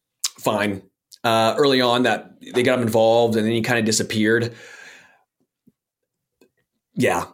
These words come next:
Two catches, was it seventeen yards? Uh, he had one catch that was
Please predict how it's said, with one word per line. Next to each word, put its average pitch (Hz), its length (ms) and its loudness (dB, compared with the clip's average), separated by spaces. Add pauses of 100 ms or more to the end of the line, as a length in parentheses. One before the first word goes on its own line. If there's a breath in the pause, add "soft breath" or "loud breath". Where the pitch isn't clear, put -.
(180)
Two 165 140 0
catches, 123 560 0
was 120 140 -2
it 92 60 -4
seventeen 131 380 0
yards? 107 600 0
Uh, 104 420 0
he 156 240 -2
had 123 460 2 (140)
one 123 640 0
catch 127 580 0
that 127 280 0
was 113 220 0